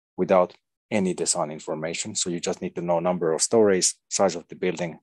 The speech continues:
country, and, uh, yeah, that's it actually. So, uh, you can very, um,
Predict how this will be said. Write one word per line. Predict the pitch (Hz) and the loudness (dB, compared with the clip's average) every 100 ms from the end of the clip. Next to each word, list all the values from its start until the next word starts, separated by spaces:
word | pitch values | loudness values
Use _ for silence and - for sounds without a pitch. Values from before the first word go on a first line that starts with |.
| - | -2
country, | 101 165 - 85 - _ _ _ _ _ _ _ | 0 0 -2 -6 -6 _ _ _ _ _ _ _
and, | - 85 80 78 | 0 2 2 2
uh, | 80 80 - _ _ _ _ _ _ _ _ _ _ _ _ _ _ | 4 4 0 _ _ _ _ _ _ _ _ _ _ _ _ _ _
yeah, | 90 80 | -4 0
that's | 82 76 | 0 -2
it | 78 | -4
actually. | 73 - - 80 - _ | -6 -6 -8 -10 -12 _
So, | - 80 76 | -6 0 2
uh, | 82 - - | 0 -2 -12
you | - | -6
can | 85 - - | -6 -6 -6
very, | 98 87 80 - | 0 2 0 -4
um, | 92 80 | -6 -6